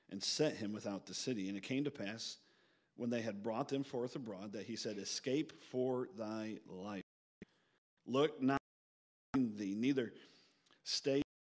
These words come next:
in all the plain. Escape to the mountain, lest thou be consumed in thy sight. And concerning this thing also, that I will not overthrow this city for that which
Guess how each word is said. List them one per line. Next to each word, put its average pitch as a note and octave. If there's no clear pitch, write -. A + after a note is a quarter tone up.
in A#2
all B2+
the A#2+
plain. A2+
Escape C#3+
to -
the C3
mountain, B2
lest B2+
thou A#2
be A2
consumed G#2
in G#2+
thy F#2+
sight. B2
And G#2+
concerning D3+
this B2+
thing C3
also, A2
that A2+
I A#2
will A2+
not B2+
overthrow B2
this A#2+
city F#2+
for G#2+
that B2
which -